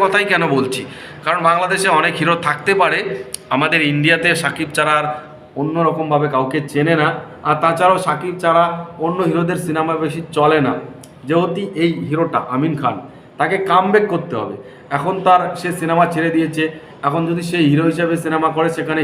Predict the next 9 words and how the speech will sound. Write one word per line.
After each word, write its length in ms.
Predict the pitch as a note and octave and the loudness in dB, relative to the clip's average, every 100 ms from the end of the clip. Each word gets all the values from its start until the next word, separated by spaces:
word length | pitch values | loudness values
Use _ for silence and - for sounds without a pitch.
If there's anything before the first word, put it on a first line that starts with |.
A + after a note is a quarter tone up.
| D3+ | -2
হিট 140 | D3+ - | -6 -4
করানো 220 | D#3 D#3 D#3 | -4 -2 -4
খুবই 280 | D#3+ E3 D3+ | -2 0 0
মুশকিল, 340 | C#3+ - D#3+ E3 - - - | 0 -2 -4 -4 -6 -16 -6
কারণ 220 | D#3 E3 D#3+ | -2 -2 2
তার, 140 | E3+ E3 | 2 2
আহ, 520 | E3 - - - C3+ C3+ | -2 -10 -14 -4 -2 0
ইনস্ট্যান্টলি 580 | F3+ E3+ G3 G3+ G3 F#3+ | -2 0 2 2 2 -2
যে 160 | F3+ | 0